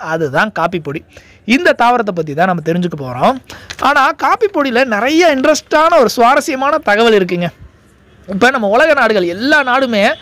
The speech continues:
அதிகமா வர்த்தகம், வர்த்தகம் ஆறது வந்து எதுன்னு பார்த்தோம்னா அந்த பெட்ரோல் தான் இருக்கும். எல்லா நாடுகளுமே வந்து இப்போ இந்த பெட்ரோல் வந்து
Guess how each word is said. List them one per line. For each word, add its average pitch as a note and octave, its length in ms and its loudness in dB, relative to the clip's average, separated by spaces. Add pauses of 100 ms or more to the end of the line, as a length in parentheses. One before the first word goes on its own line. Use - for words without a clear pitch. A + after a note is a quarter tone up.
(280)
அதிகமா D#4+ 460 0
வர்த்தகம், A3 580 2
வர்த்தகம் A3+ 480 0
ஆறது G3+ 280 2
வந்து F#3+ 220 2
எதுன்னு G3 260 2
பார்த்தோம்னா F3 380 0
அந்த G#3 100 0
பெட்ரோல் G#3 460 0
தான் G3 120 4
இருக்கும். D3+ 200 -8 (400)
எல்லா F#3 260 2
நாடுகளுமே A#3 580 0 (260)
வந்து C4 180 0
இப்போ C#4 280 0
இந்த A#3 200 0
பெட்ரோல் A3+ 360 2
வந்து A3+ 240 2